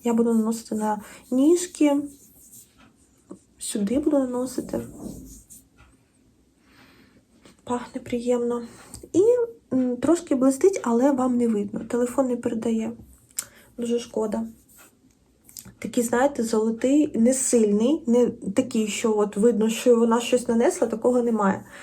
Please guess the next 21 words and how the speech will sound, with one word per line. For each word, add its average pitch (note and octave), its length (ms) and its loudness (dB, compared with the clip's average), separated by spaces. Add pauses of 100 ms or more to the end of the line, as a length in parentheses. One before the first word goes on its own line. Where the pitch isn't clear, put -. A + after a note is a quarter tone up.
(380)
Дуже C4 340 4
так A3+ 360 -2
природньо. G3+ 640 2 (180)
Мені A#3 240 2
подобається. G#3 720 -2 (380)
І A#3 60 0
ще D4+ 260 2
крем. B3 440 0 (680)
Цей E4+ 180 6
крем D4 320 2
з - 80 -4
прополісом. B3+ 920 0
Цей D#4+ 220 2
крем C4 400 0
можна C4 240 2
наносити, A3 720 0 (680)
потрібно A3+ 400 0
наносити G3 600 2 (140)
на B3 140 4
ділянки, A#3 640 2 (600)
а, G#3 140 -2